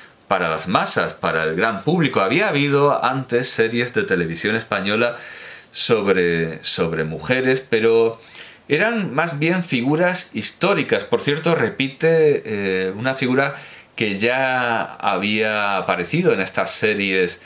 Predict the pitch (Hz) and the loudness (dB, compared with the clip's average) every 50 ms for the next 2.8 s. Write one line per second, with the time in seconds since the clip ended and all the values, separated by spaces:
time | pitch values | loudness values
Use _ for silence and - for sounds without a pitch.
0 | - - - - - - - _ _ - - - 92 87 87 87 87 87 87 85 | -20 -20 -20 -20 -20 -20 -20 _ _ -14 -6 -2 0 0 2 2 0 0 0 -2
1 | 85 - - 85 87 - - 92 87 - - - 90 87 87 87 87 85 - - | -6 -6 -6 -8 -8 -6 -4 -4 -4 -2 0 -2 0 0 2 0 0 -2 -6 -12
2 | _ - 117 117 120 120 113 110 107 110 117 127 - - - | _ 0 0 2 2 2 0 0 0 0 0 -2 -4 -8 -10